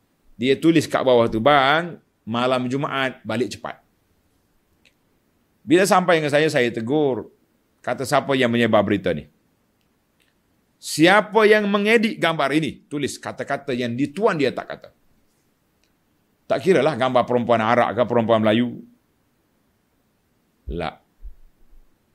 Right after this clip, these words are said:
Kamu akan dipertanggungjawab sebab kita iftirak ke atas wanita itu. Dia tak kata apa benda tu. Ha, hati-hati. Setelah ditegur oleh para pendakwah, alhamdulillah,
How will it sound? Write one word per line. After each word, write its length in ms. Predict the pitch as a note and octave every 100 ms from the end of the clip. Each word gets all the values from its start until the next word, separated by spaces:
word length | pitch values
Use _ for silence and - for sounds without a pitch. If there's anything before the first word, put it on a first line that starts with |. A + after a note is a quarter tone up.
| _ _ _ _ _ _
Kamu 240 | G2+ A#2 A#2
akan 160 | B2 A#2+
dipertanggungjawab 960 | C3 B2+ B2 C3+ C#3 E3+ A3 E3 - _ _ _
sebab 320 | - C3 - -
kita 240 | C#3+ D#3 -
iftirak 560 | E3+ - D3 D3 E3
ke 80 | -
atas 240 | A2 C3+ A2+
wanita 400 | B2+ E3 D3 F#2
itu. 160 | D#2
Dia 160 | A#2+ F#3
tak 160 | -
kata 240 | G#3+ G#3+ G3
apa 80 | A#2+
benda 240 | G2 F2+
tu. 160 | - - _ _ _ _ _ _ _ _
Ha, 320 | - A#1+ G#1+ -
hati-hati. 560 | F2+ F#2+ G#2+ B2 - - D3+ _ _ _ _ _ _ _ _ -
Setelah 320 | B2+ C3 D3+ C3+
ditegur 560 | C3 A#2 B2 C3 C3+
oleh 160 | A2+ A2+
para 240 | - A2+
pendakwah, 640 | G#2+ A2 G2+ A2+ C#3 F3 -
alhamdulillah, 880 | - G2 - G#2+ F#2+ F#2+ F#2 B2 A2+